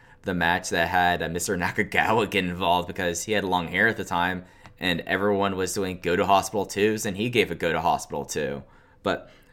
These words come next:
it wasn't as comical. Uh, I thought that Yuki Yoshioka looked strong here too. I mean, he, eh, out of everyone in the rookie tournament, he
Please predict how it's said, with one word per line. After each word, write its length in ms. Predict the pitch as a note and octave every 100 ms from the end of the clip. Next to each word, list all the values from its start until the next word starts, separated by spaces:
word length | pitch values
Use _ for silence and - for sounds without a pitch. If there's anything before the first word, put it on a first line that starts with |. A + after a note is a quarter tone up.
| _
it 180 | B2 G2+
wasn't 320 | C3 C#3+ -
as 440 | - G#2+ G#2 G2+ G2+ - - _ -
comical. 680 | B2+ B2+ C3+ C3 C3 - -
Uh, 300 | G2 F#2+ F#2+ - - - -
I 40 |
thought 200 | C3+ B2
that 160 | A2 A#2
Yuki 260 | A2+ A#2+
Yoshioka 540 | A2 G#2 A2 G2 F#2+ F#2
looked 180 | E2+ -
strong 300 | - F2 E2
here 160 | E2
too. 400 | - D#2+ D2+ C#2+ - - - -
I 200 | F2 F2
mean, 420 | F2 F2 E2+ E2 - - -
he, 580 | - G#2 G#2 G#2 G2+ - -
eh, 200 | G2 G2+ -
out 160 | A2
of 120 | A2 A2
everyone 380 | A#2 A#2 A2
in 120 | G2+ G2
the 100 | F#2
rookie 640 | F#2 F#2 - F#2 F2 E2 E2+ - - - - - - -
tournament, 540 | A2+ G2+ G2 F2+ E2
he 340 | A#2+ G#2+ G2